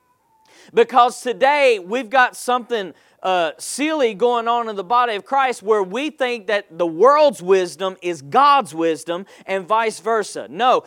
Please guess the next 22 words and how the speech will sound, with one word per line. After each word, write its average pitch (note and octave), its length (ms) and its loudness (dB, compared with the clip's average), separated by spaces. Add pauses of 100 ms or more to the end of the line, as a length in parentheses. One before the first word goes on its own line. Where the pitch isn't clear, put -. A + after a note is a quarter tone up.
(140)
they G#3+ 220 2
are F#3 100 0
two D#4 640 -4 (100)
separate - 800 -4
things. F#3+ 720 -8 (420)
It's A3+ 240 0
real D4 320 -2
simple D4+ 440 -4
to A#3 120 0
tell C4 280 -2
the A3+ 100 -2
difference. G3+ 540 -4
Whatever C4 480 0
the B3 100 -4
world C#4+ 480 4
tells C4+ 380 -2
you B3 140 -8
to G#3+ 100 -8
do, F#3 420 -2
do F3 240 -6
the G3 160 -6
opposite. F#3 560 -4